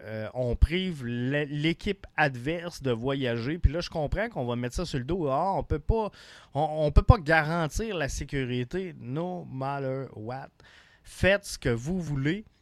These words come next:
mais il doit y avoir les fans de l'équipe adverse présents dans ton stade. Et,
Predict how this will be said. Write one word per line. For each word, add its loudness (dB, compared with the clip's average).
mais 2
il -4
doit 6
y 2
avoir 2
les -2
fans -2
de -8
l'équipe -4
adverse -4
présents -2
dans -6
ton -8
stade. -8
Et, -6